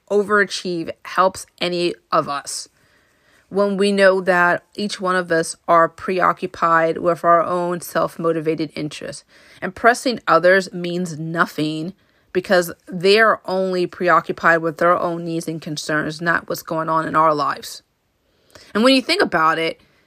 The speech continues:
it's kind of futile. At least that's how I'm, my perception is. I don't know what, how you're perceiving what I'm saying, but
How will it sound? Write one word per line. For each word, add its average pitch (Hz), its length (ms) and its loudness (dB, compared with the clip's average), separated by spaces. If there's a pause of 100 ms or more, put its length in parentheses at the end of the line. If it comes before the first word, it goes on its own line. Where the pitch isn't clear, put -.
(280)
it's 180 160 -6
kind 339 220 -2
of - 100 0
futile. 170 640 -6 (520)
At 190 80 4
least 170 340 0 (120)
that's 170 200 2
how 143 240 2
I'm, 165 320 4
my 160 240 2
perception 143 560 -8
is. 156 140 -8
I 151 80 -2
don't 156 100 -2
know 156 100 -2
what, 151 140 -2
how 156 220 2
you're 160 180 -2
perceiving 156 480 -8
what 160 100 -2
I'm 147 120 -4
saying, 151 340 -6
but 156 180 -2